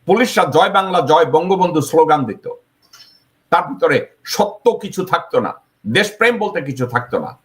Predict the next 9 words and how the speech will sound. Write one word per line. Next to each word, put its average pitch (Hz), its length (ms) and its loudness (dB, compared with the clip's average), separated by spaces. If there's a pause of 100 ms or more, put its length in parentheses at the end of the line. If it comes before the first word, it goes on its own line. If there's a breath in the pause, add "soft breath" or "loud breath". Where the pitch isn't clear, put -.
(180)
আপনাদেরকে 147 460 0
আমি 135 160 0
বলি, 92 240 -8 (1120)
কেউ 254 200 4
আপনাদের 220 380 -2
কথা 185 200 0
প্রকাশ 180 380 -4
না 156 100 2
করলেও 117 400 0